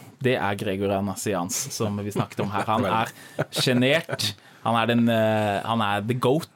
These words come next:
altså the greatest of all time, og han, han, eh, han, eh, han er kanskje litt socially awkward, ja.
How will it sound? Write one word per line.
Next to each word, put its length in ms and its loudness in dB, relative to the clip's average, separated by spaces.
altså 540 -2
the 80 -2
greatest 400 0
of 100 -2
all 120 2
time, 380 2
og 140 0
han, 220 0
han, 320 0
eh, 440 0
han, 260 0
eh, 960 -8
han 140 0
er 100 0
kanskje 300 -4
litt 140 -4
socially 480 -2
awkward, 340 -2
ja. 80 -10